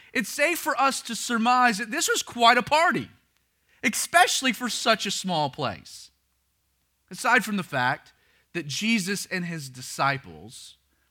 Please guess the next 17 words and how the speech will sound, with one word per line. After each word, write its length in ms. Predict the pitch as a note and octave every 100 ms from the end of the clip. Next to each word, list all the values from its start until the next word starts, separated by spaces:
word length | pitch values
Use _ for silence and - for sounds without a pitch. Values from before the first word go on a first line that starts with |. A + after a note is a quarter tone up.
| -
were 160 | D3+
invited 600 | D3 C#3+ C3 C3+ C3+ B2+
to 100 | -
the 100 | A2
wedding, 360 | G2+ G#2 F#2 F#2
with 140 | D3 F#3
his 180 | G3+
disciples 680 | C3+ D#3 - G3+ G#3 F#3 D3
at 120 | D3
this 200 | D#3 D3+
point 300 | - C#3 C3
probably 540 | - C#3+ C#3+ C#3 C3 B2+ _ _ -
including 520 | D#3 C#3 F3+ D#3+ D#3+
Andrew 720 | D#3+ E3+ F3+ C#3+ F3 E3+ G#3+ B3+ _ _ _ _ _ _ -
and 160 | F#3+ D#3+
John, 560 | A#2 G#2+ G#2 A2 D#3+ - -
Peter, 540 | B3 G#3+ C#3 A#2 C3+